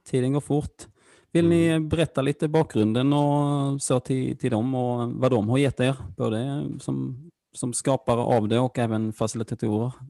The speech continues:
Speaker 2: Mm, det var, det, det grundade sig, Malin och jag hade en utbildning ihop och så satt vi ner någon kaffepaus där, tror jag, eller någon lunchpaus och pratade bara om att,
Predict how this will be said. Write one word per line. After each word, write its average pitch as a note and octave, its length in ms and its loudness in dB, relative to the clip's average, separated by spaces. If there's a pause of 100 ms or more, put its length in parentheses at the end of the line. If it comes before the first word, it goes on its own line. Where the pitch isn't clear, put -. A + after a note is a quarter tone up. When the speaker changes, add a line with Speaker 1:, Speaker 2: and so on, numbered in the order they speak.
(1200)
Speaker 2:
Mm, D3 500 2
det A#2+ 140 -2
var, C3 200 2 (640)
det, C3 80 -4
det A2+ 60 -4
grundade D3 300 6
sig, D3+ 140 0
Malin C3+ 180 2
och D#3 60 2
jag B2+ 60 0
hade A#2+ 160 2
en A#2+ 80 6
utbildning B2 360 2
ihop G#2+ 220 0
och A#2 60 -4
så B2+ 80 -4
satt B2+ 260 -4
vi C3+ 60 0
ner A#2+ 140 2
någon G#2+ 140 0
kaffepaus B2 520 -6
där, A#2+ 80 -6
tror G#2 140 -2
jag, G2+ 100 0
eller G2+ 140 -2
någon G#2 80 -6
lunchpaus A2+ 480 -4
och A2+ 80 -10
pratade G#2+ 340 -8
bara G#2 140 -4
om G2 140 -4
att, G2+ 260 -10